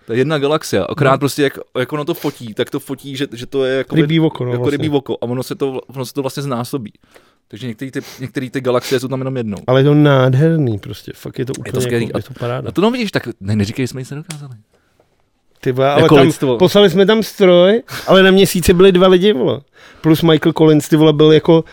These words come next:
Speaker 2: ten letěl, proto se říká nejosamělejší muž, vole, na, ve vesmíru.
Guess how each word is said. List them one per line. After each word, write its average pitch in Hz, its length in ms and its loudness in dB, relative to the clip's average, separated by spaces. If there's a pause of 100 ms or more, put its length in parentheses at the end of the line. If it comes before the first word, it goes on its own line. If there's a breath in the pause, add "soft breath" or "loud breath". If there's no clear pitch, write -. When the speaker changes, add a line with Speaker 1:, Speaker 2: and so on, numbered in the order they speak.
(200 soft breath)
Speaker 2:
ten 151 180 6
letěl, 156 280 4
proto 147 240 -2
se 156 100 2
říká 151 260 4
nejosamělejší 143 680 2
muž, 147 220 -2
vole, 147 160 -2
na, 143 140 -2
ve 147 160 -2
vesmíru. 131 460 -6